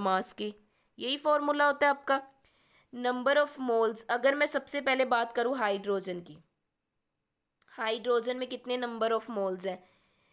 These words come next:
weight given mass upon two, क्योंकि हाइड्रोजन का मोलर मास कितना होता है, टू। Similarly अगर मैं बात करूँ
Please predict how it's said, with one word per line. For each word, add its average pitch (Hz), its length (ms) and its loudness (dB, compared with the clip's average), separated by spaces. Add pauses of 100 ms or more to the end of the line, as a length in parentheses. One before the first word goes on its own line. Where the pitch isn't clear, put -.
(800)
weight 226 480 -2 (440)
given 247 420 -4
mass 269 280 -2 (140)
upon 240 380 -2 (400)
two, 339 200 -6 (420)
क्योंकि 208 220 -10
हाइड्रोजन 240 500 -2
का 262 140 -2
मोलर 247 360 0
मास 254 220 0
कितना - 240 -6
होता 240 180 0
है, 240 160 -2
टू। 185 180 -4 (480)
Similarly 277 640 2
अगर 254 280 0
मैं 269 160 -2
बात 240 280 2
करूँ 240 380 0